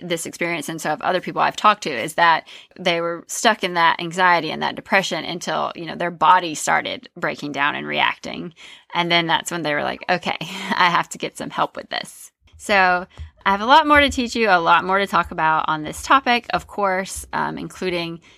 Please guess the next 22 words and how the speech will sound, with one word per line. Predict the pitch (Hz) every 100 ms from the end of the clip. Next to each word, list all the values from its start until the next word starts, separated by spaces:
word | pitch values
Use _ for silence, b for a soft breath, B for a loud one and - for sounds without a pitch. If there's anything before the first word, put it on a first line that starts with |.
| b
you | -
know, | 180 165
more | 185 180 180
reasons | 175 175 165 160
why | 165 165 165 160 156
self-compassion | - 165 151 - 156 147 151 156 - _ _ _ _
will | 214 233
not | 285 262
make | 226 208
you | 208
unmotivated | 170 170 160 160 147 - 135 156 -
and | 175 151
lazy. | 135 - - - - B B B -
Um, | 175 165 170
but | 220 254
we'll | 320
get | 294 285
to | -
that | 170 160 -
in | 160
coming | - - 165 151
episodes. | 143 - - - - -